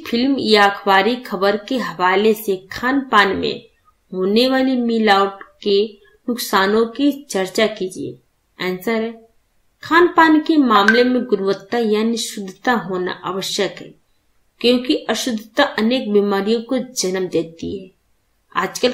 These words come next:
खाने पीने वाले पदार्थों में मिलावट बढ़ती जा रही है। बच्चों, उदाहरण के तौर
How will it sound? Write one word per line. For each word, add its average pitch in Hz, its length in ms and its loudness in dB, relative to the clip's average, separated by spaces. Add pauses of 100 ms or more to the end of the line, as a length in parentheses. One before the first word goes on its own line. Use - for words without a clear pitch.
खाने 202 340 -2
पीने 196 380 -2
वाले 196 360 0
पदार्थों 180 580 -4
में 220 180 0
मिलावट 190 600 -2
बढ़ती 240 380 6
जा 359 180 6
रही 220 360 2
है। - 180 -8 (1200)
बच्चों, 330 360 4
उदाहरण 285 440 6
के 359 140 2
तौर 285 220 2